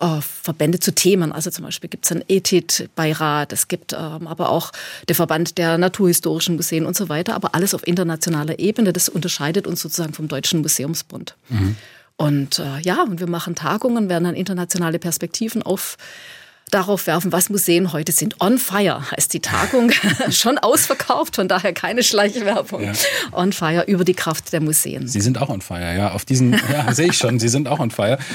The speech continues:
Speaker 2: Weil diese, ähm, Dinge, die Sie da besprechen auf solchen Konferenzen, die kommen ja dann irgendwann auch mal zu uns als Pu-, Museumspublikum. Dann haben Sie Pressekonferenz nächste Woche. Da
Speaker 1: Genau.
Speaker 2: hoffe ich mir natürlich ein paar Exklusivinformationen. Und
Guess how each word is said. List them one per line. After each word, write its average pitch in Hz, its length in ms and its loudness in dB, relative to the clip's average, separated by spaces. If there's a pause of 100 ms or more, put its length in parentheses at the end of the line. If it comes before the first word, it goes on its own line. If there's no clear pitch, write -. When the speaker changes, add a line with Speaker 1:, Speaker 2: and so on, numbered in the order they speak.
(140)
Speaker 2:
Weil 123 180 4
diese, 120 500 4
ähm, 113 500 2
Dinge, 127 220 4
die 117 120 0
Sie 110 100 0
da 101 100 2
besprechen 120 380 0
auf 117 80 -2
solchen 104 180 0
Konferenzen, 104 520 -2
die 98 100 0
kommen 123 200 0
ja 110 80 2
dann 107 120 2
irgendwann 110 400 2
auch 101 160 -4
mal 101 220 0
zu - 160 -2
uns 143 280 0
als 90 200 -6
Pu-, 110 100 -2
Museumspublikum. 113 1120 0
Dann 101 220 -2
haben 107 160 2
Sie 98 120 0
Pressekonferenz 135 920 2
nächste 139 280 0
Woche. 123 160 2
Da 87 120 -4
Speaker 1:
Genau. 78 160 -4
Speaker 2:
hoffe - 180 0
ich - 100 0
mir 110 140 4
natürlich 104 260 -2
ein 110 60 -8
paar 98 260 -2
Exklusivinformationen. 123 1700 2 (480)
Und 104 160 -2